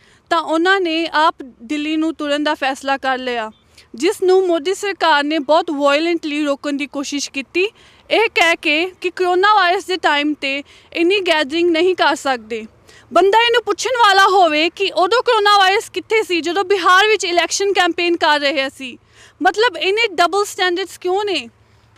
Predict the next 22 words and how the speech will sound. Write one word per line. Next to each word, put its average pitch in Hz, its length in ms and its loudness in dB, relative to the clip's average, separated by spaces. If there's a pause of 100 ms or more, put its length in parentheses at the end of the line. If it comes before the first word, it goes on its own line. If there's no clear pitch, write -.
(1400)
ਮੈਂ 320 120 0
ਭਾਰਤ 403 420 2
ਵਾਲਿਆਂ 427 300 2
ਨੂੰ 440 80 -2
ਇਹ 440 60 -2
ਪੁੱਛਣਾ 427 440 -4
ਚਾਹੁੰਦੀ 370 380 -2
ਹਾਂ 330 260 0
ਕਿ 403 120 -6
ਤੁਸੀਂ 415 300 -6
ਇਹੋ 370 360 0
ਜਿਹੇ 427 180 0
ਪ੍ਰਾਈਮ 359 300 0
ਮਿਨਿਸਟਰ 381 380 -2
ਨੂੰ 392 140 -2
ਚੁਣਦੇ 359 360 -2
ਹੀ 453 160 0
ਕਿਉਂ 339 280 -4
ਜੇ, 247 240 -8 (480)
ਜਿਹੜਾ 339 240 2
ਹਰ 403 320 4
ਇੱਕ 427 160 0